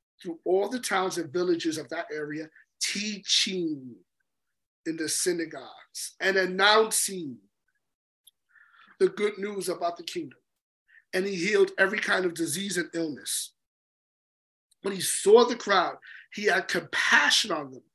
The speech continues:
because they were confused and helpless, like sheep without a shepherd. Jesus touched and Jesus taught.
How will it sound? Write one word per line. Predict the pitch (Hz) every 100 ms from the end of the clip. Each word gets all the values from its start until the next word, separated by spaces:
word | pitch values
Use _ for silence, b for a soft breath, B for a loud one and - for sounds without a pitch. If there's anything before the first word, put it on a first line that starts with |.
| B B B B
because | 185 180
they | 185
were | 190 190
confused | 175 160 _ 185 214 220 220 220 -
and | 196 170
helpless, | 160 185 202 165 147 -
like | - 143
sheep | - - 220 - _ _ -
without | 160 - 180 180 185 - _ _ 170
a |
shepherd. | 165 - - - - - _ _ _ _ _ _
Jesus | - 190 185 175 147 -
touched | - 254 302 - - - -
and | 180 180
Jesus | - 170 170 165 - - _
taught. | - - 185 - - -